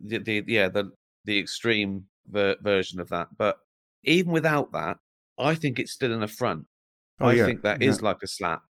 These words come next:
Speaker 1: You know, it, it, it's done, it's done something to you. It's embarrassing. You've, you've, you've been covered in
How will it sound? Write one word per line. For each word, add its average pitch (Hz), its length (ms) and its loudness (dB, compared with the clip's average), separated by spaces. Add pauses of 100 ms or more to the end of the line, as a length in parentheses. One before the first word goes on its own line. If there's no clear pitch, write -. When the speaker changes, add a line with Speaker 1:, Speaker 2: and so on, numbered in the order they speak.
(100)
Speaker 1:
You 123 100 -2
know, 120 160 2
it, 127 260 0
it, 127 200 -2
it's 135 180 0
done, 151 380 0 (500)
it's 143 160 0
done 160 240 2
something 127 460 0
to 143 180 4
you. 85 280 0 (140)
It's - 240 -2
embarrassing. 135 720 0 (300)
You've, 110 300 -6
you've, 117 240 -4
you've 123 180 -10 (260)
been 127 280 -4 (320)
covered 139 320 2
in 107 260 0